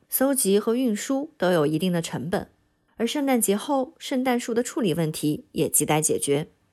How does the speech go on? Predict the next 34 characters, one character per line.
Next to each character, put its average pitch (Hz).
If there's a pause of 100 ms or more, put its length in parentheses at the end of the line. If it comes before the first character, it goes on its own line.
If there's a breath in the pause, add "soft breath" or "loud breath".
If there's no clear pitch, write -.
(120)
面 160
对 170
这 180
两 165
个 160
问 180
题， 147 (320 soft breath)
纽 143
约 180
环 202
保 185
局 -
找 147
到 156
了 156
一 156
个 160
两 165
全 175
其 -
美 196
的 -
办 180
法。 - (400)
如 269
果 294
把 202
圣 269
诞 277
树 277
收 302
集 233
起 208
来， 165